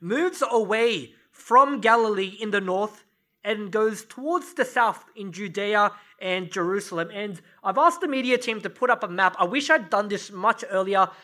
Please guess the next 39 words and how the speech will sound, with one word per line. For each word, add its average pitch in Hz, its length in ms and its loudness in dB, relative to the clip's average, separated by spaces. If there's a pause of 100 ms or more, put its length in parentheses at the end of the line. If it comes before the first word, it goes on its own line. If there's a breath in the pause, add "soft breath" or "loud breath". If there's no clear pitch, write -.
(160 loud breath)
uh, 160 160 -2
'cause 170 180 -8
it 185 60 -2
would 220 100 -2
have - 140 -6
given 196 240 -6
a 180 60 -2
lot 190 200 -4
more 165 160 -10
clarity. 202 640 4 (420 loud breath)
Um, 175 460 2 (560)
but 214 160 2
the 262 80 8
opening 320 460 4
verse 240 340 4
of 226 160 -8
today's 214 320 -4
passage 202 580 -6
tells 254 240 0
us 220 200 2
that, 180 260 -2 (1160 soft breath)
I - 100 -10
brought 349 260 0
a 339 80 2
laser 247 260 0
pointer, 196 380 -6
but 180 120 -8
I 180 60 -2
realized 240 400 0
the 202 60 -4
position 190 500 -12
of 175 140 -8
this 170 120 -6
pulpit 165 400 -10
is 147 200 -16 (200)
too 208 140 -14
far 180 260 0
back. 160 380 -2
<laughs> - 60 -20